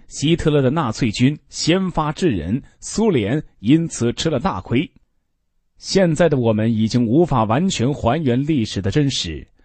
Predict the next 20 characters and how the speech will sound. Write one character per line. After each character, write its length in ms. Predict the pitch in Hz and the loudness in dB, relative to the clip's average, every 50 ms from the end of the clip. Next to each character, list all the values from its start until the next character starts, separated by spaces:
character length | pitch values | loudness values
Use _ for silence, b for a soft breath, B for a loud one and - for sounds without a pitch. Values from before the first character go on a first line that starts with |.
| _ _ - | _ _ -8
但 340 | - 135 107 87 76 71 76 | -4 -2 -2 -2 -4 -10 -10
却 140 | - - 139 | -4 -2 -2
不 160 | 131 139 165 | 0 2 2
能 160 | 135 120 131 143 | 2 2 0 0
把 160 | - 113 110 | 0 0 0
战 260 | 113 - 175 156 127 | 0 0 0 2 2
争 140 | 120 151 151 | 0 0 0
的 80 | 151 117 | -2 -2
失 220 | - - - 208 | -4 0 -2 0
败 260 | 196 185 117 90 76 b b b b b | 0 0 -4 -4 -6 b b b b b
推 180 | - - 147 | -4 -2 -2
到 160 | 131 - 95 - | 0 0 -2 -4
斯 220 | - - 170 180 | -4 -2 -2 0
大 160 | 147 151 127 | 0 0 -2
林 260 | 98 90 104 127 139 123 | -2 0 -2 -2 -2 -2
一 220 | 101 107 151 190 202 | -2 -2 0 0 0
个 120 | - 151 | 0 0
人 160 | 95 92 107 | 0 0 -2
身 220 | 113 - 139 127 120 | -2 0 -2 -2 0
上。 200 | - 95 - | -2 -4 -6